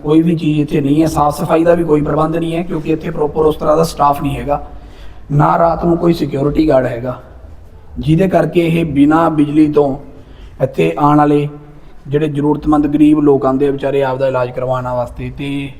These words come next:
ਜਿਹੜਾ ਸਟਾਫ ਹੈਗਾ, ਉਹ ਵੀ ਵਿਚਾਰਾ ਮਜਬੂਰੀ ਦੇ ਵਿੱਚ ਬਿਨਾਂ ਲਾਈਟ ਤੋਂ ਬੈਠਾ ਹੈਗਾ।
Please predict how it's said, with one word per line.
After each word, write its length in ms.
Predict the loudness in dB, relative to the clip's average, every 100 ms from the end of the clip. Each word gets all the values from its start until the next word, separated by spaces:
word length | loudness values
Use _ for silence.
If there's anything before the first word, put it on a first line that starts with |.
| -14
ਜਿਹੜਾ 220 | -8 -4 -4
ਸਟਾਫ 380 | 0 2 2 2
ਹੈਗਾ, 300 | 2 2 0 -10 -20 -20 -20 -20 -10 0
ਉਹ 120 | 0
ਵੀ 120 | 2
ਵਿਚਾਰਾ 340 | -2 -2 0 0
ਮਜਬੂਰੀ 440 | 0 -2 -4 -2
ਦੇ 100 | 0
ਵਿੱਚ 220 | -2 -4
ਬਿਨਾਂ 280 | -8 -6 -4
ਲਾਈਟ 260 | -4 -4 -6
ਤੋਂ 140 | -10
ਬੈਠਾ 320 | -10 -8 -8
ਹੈਗਾ। 360 | -6 -4 -4